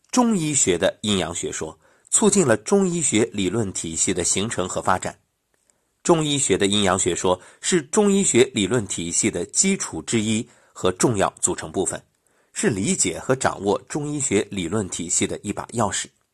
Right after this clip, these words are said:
明于阴阳，如惑之解，如醉之醒。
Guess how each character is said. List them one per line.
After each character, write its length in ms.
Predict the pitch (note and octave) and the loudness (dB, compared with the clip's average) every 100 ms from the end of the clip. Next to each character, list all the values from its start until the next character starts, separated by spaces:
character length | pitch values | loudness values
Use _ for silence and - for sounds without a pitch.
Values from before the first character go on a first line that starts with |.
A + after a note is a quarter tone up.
| _ _ _ _ _ _ _ - | _ _ _ _ _ _ _ 0
明 280 | A2+ D3 D3+ | 4 4 4
于 200 | G2+ A2+ | 0 -2
阴 320 | - A#2+ G#2+ | 0 0 0
阳， 300 | D#2 E2 F#2 _ _ | -2 -4 -16 _ _
如 300 | F#2+ G2+ E3 | -4 0 0
惑 340 | F3+ F#3+ A#2+ F#2 | -2 2 4 2
之 200 | E3 C#3+ | -2 -2
解， 320 | G2 D2 - _ | -2 -4 -12 _
如 280 | - G2+ D3 | -4 -2 -2
醉 320 | D#3 - A#2+ | 0 4 4
之 220 | E2 - C3+ | 2 2 6
醒。 260 | - D2 | 6 4